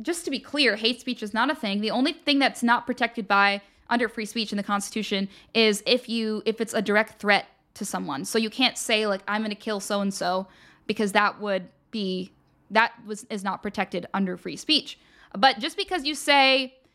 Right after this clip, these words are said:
you could say the most racist thing in the world. You could say the most, uh, anti-gay thing in the world. It doesn't really matter. That's still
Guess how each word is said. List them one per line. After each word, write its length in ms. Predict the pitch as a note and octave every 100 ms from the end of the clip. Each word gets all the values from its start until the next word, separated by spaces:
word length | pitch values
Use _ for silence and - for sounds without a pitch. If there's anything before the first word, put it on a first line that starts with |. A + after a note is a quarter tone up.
| _
you 140 | - F4
could 120 | A#4
say 120 | G#4
the 80 | F#4+
most 160 | D#4 A#3
racist 480 | A3 C#4+ C#4 C4+
thing 160 | - B3+
in 80 | A3+
the 40 |
world. 220 | A3 G3
You 60 | F3+
could 120 | A3
say 180 | - C4
the 100 | B3
most, 500 | A#3 A#3 A3+ - _ _ _ _
uh, 400 | A3 G#3 G3+ F#3+ - _
anti-gay 600 | A3+ C4 C4+ A#3+ G#3+ A3+
thing 240 | A3+ A3+
in 80 | G#3+
the 80 | G3
world. 400 | G3+ G#3 F#3+ F#3 - - _
It 60 | -
doesn't 240 | B3+ B3
really 180 | A#3+ A3
matter. 320 | G#3 A3+ A3+
That's 240 | G3 G#3 -
still 440 | - C4+ B3 G3+